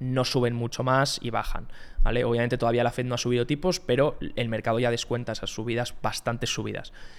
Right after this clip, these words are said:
Y, eh, bueno, pues espero que este podcast, sé que es difícil, puede que sea difícil de entender, pero realmente es, es, es sencillo, es buscar esos intereses reales, entender el porqué,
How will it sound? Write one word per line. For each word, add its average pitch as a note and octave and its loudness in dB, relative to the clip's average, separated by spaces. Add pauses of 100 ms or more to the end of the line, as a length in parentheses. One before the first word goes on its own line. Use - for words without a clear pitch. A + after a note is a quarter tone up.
(360)
Y, G3+ 6
eh, A#2+ 4
bueno, A#2 -4
pues - -6
espero B2 -2
que B2 2 (260)
este C3 0
podcast, B2+ 4
sé - 0
que D#3+ 6
es D#3 6
difícil, C#3+ 4
puede C#3+ 4
que D#3 2
sea D#3+ 6
difícil C#3 0
de C3+ 2
entender, C#3+ -2
pero C3 -2
realmente B2+ -2
es, - -10
es, B2+ -8
es C3+ -8
sencillo, C#3+ 2
es - -2
buscar C3 2
esos C#3 0
intereses B2+ -2
reales, A#2 0
entender A#2+ -4 (440)
el B2+ 4
porqué, C3+ 6